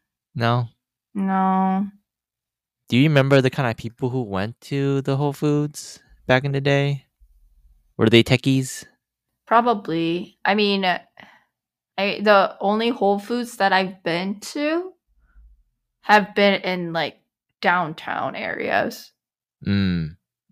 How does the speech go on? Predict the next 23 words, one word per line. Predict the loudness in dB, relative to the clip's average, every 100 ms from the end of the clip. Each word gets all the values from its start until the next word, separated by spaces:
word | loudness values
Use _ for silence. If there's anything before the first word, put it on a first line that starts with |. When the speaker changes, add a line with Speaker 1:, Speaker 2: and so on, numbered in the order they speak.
| -8
Speaker 1:
Okay, | -6 -2 -4 -2
Speaker 2:
So | 0
Speaker 1:
yeah. | 2 2
Speaker 2:
I'm | 2 0
assuming | -2 -4 -4 -2 -4
it's, | -4 -8 -16 -12
like, | -8 -8 -4
all | -6
those, | -4 -8
like, | -10 -10
techies | -8 -8 -6 -2 0 0 0
or, | -2 -2
like, | -2 -4 -10 _ _ _ _ _ _
fin-, | -2 -2 -4 -6
uh, | 0 2 2 0
people | -4 -4 -2
working | -2 -4 -6
in | -4
finance. | -2 -2 -4 -4 -6 -8 -12 -16 -20 _ -6
Speaker 1:
Mm-hmm. | -4 -2 -2 -6 _ _
Speaker 2:
Yeah. | -2 0 0 -2
Speaker 1:
Mm-hmm. | -6 _ _ -4 -2
Okay. | 2 2 0